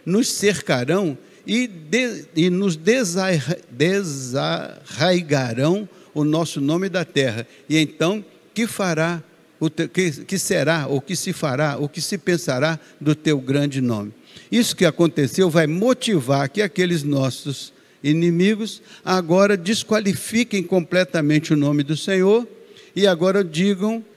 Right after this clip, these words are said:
que nós estamos desarraigados da terra, que o Senhor não é Deus forte nem Deus poderoso para nos proce-, pro-, para nos proteger e nos guardar,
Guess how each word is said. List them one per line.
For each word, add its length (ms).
que 360
nós 300
estamos 440
desarraigados 800
da 160
terra, 460
que 100
o 60
Senhor 400
não 200
é 80
Deus 320
forte 360
nem 200
Deus 240
poderoso 600
para 160
nos 140
proce-, 340
pro-, 320
para 200
nos 160
proteger 580
e 20
nos 140
guardar, 480